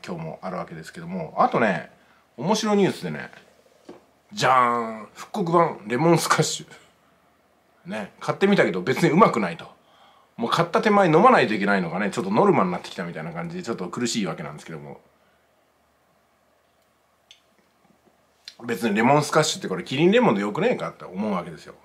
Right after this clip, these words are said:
しかもこれ別に飲まなくていいじゃんと思ったんですよ、これ。普段飲まないのに。コーヒーかお茶でいいよ。なんでこれ買っちゃ-、復刻版っていうのがあるから買っちゃったんですけどね。もう、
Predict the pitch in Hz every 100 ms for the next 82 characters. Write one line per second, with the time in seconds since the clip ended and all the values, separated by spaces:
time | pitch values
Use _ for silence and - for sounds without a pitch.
0 | _ - - 302 147 120 101 131 160 147
1 | 427 381 - 285 349 139 98 98 - 82
2 | 76 73 - 131 107 98 110 110 85 82
3 | 90 _ _ _ _ _ _ _ _ _
4 | _ _ 175 180 180 247 240 220 110 175
5 | 220 220 120 85 80 80 - 127 320 -
6 | - - 180 - - - - 185 - 262
7 | 277 277 262 277 196 135 170 175 127 -
8 | 127 131 110 92 90 85 87 82 - -
9 | _ _ _ _ _ _ _ _ _ _
10 | _ _ - 117 117 127 127